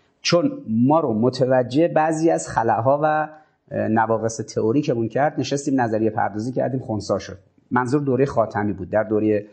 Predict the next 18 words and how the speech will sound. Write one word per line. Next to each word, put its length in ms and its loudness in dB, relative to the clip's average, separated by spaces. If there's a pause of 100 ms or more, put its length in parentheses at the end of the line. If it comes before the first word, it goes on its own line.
(300)
ریاست 320 0
جمهوری 340 2
خاتمی 800 0 (340)
می‌رفتن 440 2
کامیون 540 2
کامیون 420 2
به 120 2
اسم 180 0
گفتگوی 400 2
تمدن‌ها 640 2
از 200 -2
اروپا 340 2
و 80 2
آمریکا 440 2
کتاب 400 0
می‌آوردن 440 4
تو 140 -2
ایران، 320 0